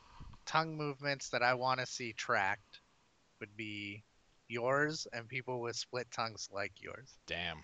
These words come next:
Speaker 2: fair enough.
Speaker 1: That's it. 'Cause otherwise it's like, it's just a tongue. I don't give a shit about that.
Speaker 2: No, he was like, uh, he was like, "It, it looks kinda uncali-, uncanny when you, like, design an avatar and you see your avatar, like, in real time mimicking your facial expressions.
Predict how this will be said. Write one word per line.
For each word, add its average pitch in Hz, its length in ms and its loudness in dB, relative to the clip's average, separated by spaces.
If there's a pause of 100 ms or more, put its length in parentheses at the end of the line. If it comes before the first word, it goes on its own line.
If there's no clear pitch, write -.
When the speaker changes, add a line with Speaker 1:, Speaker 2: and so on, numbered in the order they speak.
Speaker 2:
fair 98 240 2
enough. 80 280 -4
Speaker 1:
That's - 220 -2
it. 123 220 0 (100)
'Cause 151 160 2
otherwise 214 340 10
it's 220 120 2
like, 226 180 10
it's 226 160 0
just 285 220 4
a 285 60 4
tongue. 233 340 4
I 135 60 4
don't 220 120 2
give 147 140 -2
a 104 40 -4
shit - 220 0
about 101 280 -2
that. 160 260 2 (180)
Speaker 2:
No, 165 180 8
he 131 120 6
was 131 180 6
like, 131 220 6
uh, 104 320 6
he - 40 -12
was 107 140 -6
like, 143 180 -2
"It, 254 200 -2
it 285 120 2
looks - 280 6
kinda 226 300 12
uncali-, 151 760 12
uncanny 127 680 6
when 98 160 0
you, 95 120 -2
like, 85 200 -4 (800)
design 117 500 8
an 104 120 2
avatar 110 680 8
and 101 240 -2
you 98 80 -2
see - 160 6
your 104 140 2
avatar, 101 520 0
like, 95 280 0
in 104 240 -2
real 107 260 2
time 107 460 4
mimicking 104 420 0
your 95 80 -4
facial 151 400 2
expressions. 87 680 -4